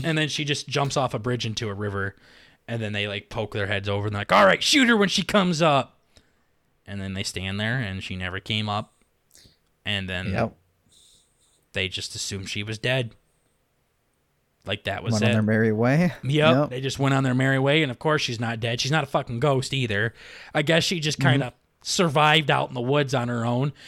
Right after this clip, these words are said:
Speaker 1: This girl was, like, pretty small and skinny, and I guess she could take, take down six
Speaker 2: A
Speaker 1: guys
Speaker 2: lot.
Speaker 1: by herself. Yeah.
Speaker 2: Yep.
Speaker 1: And she basically goes and tortures each of the guys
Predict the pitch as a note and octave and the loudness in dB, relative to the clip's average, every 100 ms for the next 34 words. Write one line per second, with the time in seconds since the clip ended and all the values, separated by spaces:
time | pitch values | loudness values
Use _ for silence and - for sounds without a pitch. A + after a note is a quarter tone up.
0 | - - F#3 - F#3 G3 E3+ C#3 C#3 C3+ | -20 -6 -4 0 4 4 4 2 0 0
1 | - D#3+ D3 - D3+ C3+ C3 A#2+ - - | -2 -2 -2 -2 0 2 2 0 -2 -2
2 | B2+ A2+ A2+ G2+ G#2+ G#2+ A2+ - B2 - | -2 0 -2 0 -2 -2 -2 -2 -6 -8
3 | A2+ - A#2 G#2+ _ _ _ _ _ _ | -12 -6 -6 -6 _ _ _ _ _ _
4 | _ _ - C#3+ A#2 - A2+ A2+ - F2+ | _ _ -10 -4 -4 -4 -6 -4 -6 -6
5 | - A#2+ G#2+ G#2 A2+ G#2 F#2+ G#2+ - A2+ | -2 0 2 2 0 0 -2 -6 -6 -4
6 | G2+ G2 A2 A2 G2 F#2+ - _ - - | -6 -8 -4 0 0 -2 -4 _ -20 -20
7 | - - - - - A2 D#3+ D3 C#3 C3+ | -20 -20 -20 -16 -8 0 4 4 2 -2
8 | B2+ A2 _ _ _ _ _ - - - | -10 -12 _ _ _ _ _ -20 -20 -6
9 | - F3 F#3+ F3 F3+ E3 D3 D3+ D3 C3+ | 0 4 4 2 0 0 2 4 4 2
10 | C3+ C3 B2+ D#3 C#3+ C3+ C3 B2 C3+ C3 | 0 -2 -2 0 0 0 -2 -2 -4 -4
11 | - D3 A#2 G#2+ A2+ A2 G2 G2 G#2 - | -4 -4 -4 -4 0 2 2 0 -2 -6